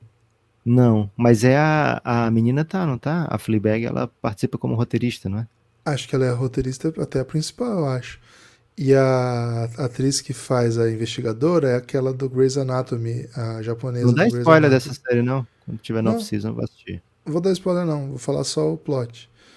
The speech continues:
Speaker 1: Tem
Speaker 2: E
Speaker 1: monstro?
Speaker 2: a... Não,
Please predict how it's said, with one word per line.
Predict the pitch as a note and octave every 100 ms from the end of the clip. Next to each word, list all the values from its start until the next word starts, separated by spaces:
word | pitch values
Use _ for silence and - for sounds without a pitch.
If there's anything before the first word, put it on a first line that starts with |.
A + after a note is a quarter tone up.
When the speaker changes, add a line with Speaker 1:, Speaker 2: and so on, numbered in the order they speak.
| - _ _ _
Speaker 1:
Tem | A2+
Speaker 2:
E | G#2
Speaker 1:
monstro? | C3 C3
Speaker 2:
a... | B2+ B2 B2 - _ _ _ _ _ -
Não, | C3+ B2 A2+